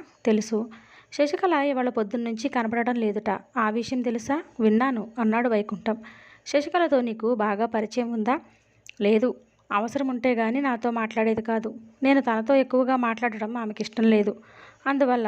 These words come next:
నేను అవసరం ఉంటే గాని మాట్లాడేవాణ్ణి కాను." "శశికళ చాలా అందమైన అమ్మాయట్టుగా?" "అవును, బాగానే ఉంటుంది." "నీకు పెళ్ళయిందా?" "లేదు, శశికళకి పెళ్లి కాలేదు. ఇద్దరూ ఒకే చోట ఉంటున్నారు. నువ్వు ఆమెతో స్నేహం చేసుకునేందుకు ప్రయత్నించకపోవడం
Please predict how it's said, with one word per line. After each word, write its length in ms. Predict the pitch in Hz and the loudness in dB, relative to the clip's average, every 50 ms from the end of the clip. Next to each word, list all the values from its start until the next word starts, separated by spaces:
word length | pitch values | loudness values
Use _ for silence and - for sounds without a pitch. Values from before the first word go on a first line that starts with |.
| 208 220 254 | -2 -2 -4
నేను 300 | 269 240 220 226 226 254 | -4 -4 -4 -4 -4 -4
అవసరం 360 | 262 247 226 220 - 254 240 233 | -4 -4 -6 -4 -4 -4 -4 -4
ఉంటే 240 | 233 220 233 226 | -2 0 0 2
గాని 220 | 214 214 226 240 269 | 2 2 2 2 2
మాట్లాడేవాణ్ణి 720 | 269 247 226 220 233 226 226 226 226 220 220 214 226 240 | 2 0 0 0 -2 -2 -2 -2 -2 -4 -4 -4 -6 -6
కాను." 300 | 226 240 233 220 208 208 247 - - _ _ _ _ _ _ _ _ | -4 -4 -2 -2 -2 -4 -6 -10 -16 _ _ _ _ _ _ _ _
"శశికళ 440 | - - 233 226 262 - 311 285 240 226 254 | -2 -2 0 0 0 -2 0 0 -2 -2 -4
చాలా 300 | 269 - 269 247 247 240 | -2 0 0 0 0 0
అందమైన 420 | 220 196 202 208 220 233 240 240 | -2 -2 -4 -4 -4 -4 -2 -4
అమ్మాయట్టుగా?" 540 | 240 240 233 240 240 240 226 247 233 254 285 339 339 - _ _ _ - | -4 -4 -2 -2 -4 -2 -2 -2 0 0 0 -2 -4 -8 _ _ _ -6
"అవును, 280 | 208 214 226 247 277 262 - - 226 | -4 -2 -2 0 -2 -2 -4 -6 -4
బాగానే 440 | 214 202 180 170 180 196 202 214 220 | -2 -2 -2 0 -2 -2 -2 -2 -2
ఉంటుంది." 420 | 220 214 208 - 220 214 214 220 220 - - - - - - - - - - - | -2 -4 -4 -4 -2 0 0 -2 -2 -6 -10 -20 -20 -20 -20 -18 -18 -10 -2 0
"నీకు 180 | 254 262 - | 0 2 2
పెళ్ళయిందా?" 640 | 247 - 208 196 202 208 214 220 220 220 214 247 294 370 - - - - - - - _ _ _ _ _ | 0 0 0 2 2 2 0 0 0 -2 -2 -2 -2 -4 -6 -10 -16 -20 -20 -20 -20 _ _ _ _ _
"లేదు, 320 | - 226 233 269 277 220 240 233 254 269 269 - - - | -2 2 2 2 2 0 -2 -4 -6 -8 -12 -16 -8 -2
శశికళకి 560 | - 220 220 247 240 254 254 254 254 311 330 | -2 0 0 0 0 -2 -2 0 0 0 0
పెళ్లి 240 | 330 294 269 254 269 | 0 0 0 0 0
కాలేదు. 420 | 269 262 247 240 226 220 - 220 - - - - _ _ | 0 0 0 0 -2 -2 -4 -6 -8 -12 -18 -20 _ _
ఇద్దరూ 280 | - 220 220 214 233 294 302 | -8 -2 2 2 4 4 4
ఒకే 220 | 285 277 269 262 | 4 2 2 0
చోట 240 | 262 254 262 254 262 | 0 0 0 -2 -2
ఉంటున్నారు. 540 | 247 240 233 220 233 233 226 226 220 220 220 - - - - - | -2 -2 -4 -6 -6 -4 -2 -2 -2 -2 -4 -6 -10 -10 -4 0
నువ్వు 220 | 269 302 269 254 262 285 | 0 2 4 4 4 4
ఆమెతో 380 | 262 226 214 220 240 226 269 269 | 4 2 0 0 0 0 0 0
స్నేహం 360 | 269 - 233 220 208 247 247 | 0 0 -2 -2 -2 -2 -4
చేసుకునేందుకు 720 | 226 247 233 226 - - 240 233 233 226 220 226 220 214 202 226 | -2 -2 -4 -4 -4 -4 -2 0 2 2 2 2 4 4 4 4
ప్రయత్నించకపోవడం 1080 | 226 226 214 202 202 202 - 233 233 220 233 240 220 233 226 226 226 240 214 214 247 | 2 2 0 0 -2 -2 -4 -4 -4 -4 -4 -2 0 0 0 0 0 -2 -6 -8 -6